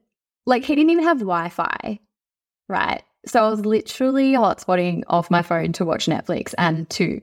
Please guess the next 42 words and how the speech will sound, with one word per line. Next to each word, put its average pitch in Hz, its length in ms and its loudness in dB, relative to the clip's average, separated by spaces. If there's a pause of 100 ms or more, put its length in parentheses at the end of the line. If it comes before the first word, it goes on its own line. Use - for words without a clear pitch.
start - 300 2
this 165 120 -6
business. - 480 -4
I 233 100 4
had 269 160 4
no 180 180 2
idea 127 180 -2
what - 80 0
I 90 80 0
was - 120 -4
doing. 95 300 -4 (640)
And 220 240 4
I 214 80 2
told 233 380 2
my 254 120 6
best 185 220 0
friend 165 180 -2
Claire 151 380 -2
about 156 280 -2
my 151 220 -2
idea 147 340 -2
to - 320 -6 (300)
start 147 260 2
a 147 60 0
copywriting - 680 -2 (260)
business. - 360 -2
And 160 320 -2
she's 220 300 2
a 247 80 4
freelance 165 500 0
graphic 277 280 2
designer. 160 300 0
And - 100 -6
so 196 80 0
she'd 233 260 0
added 185 220 2
me 170 140 0
into 165 160 -4
these - 180 -6
freelancing 226 480 2
groups. - 340 -6
And 175 240 0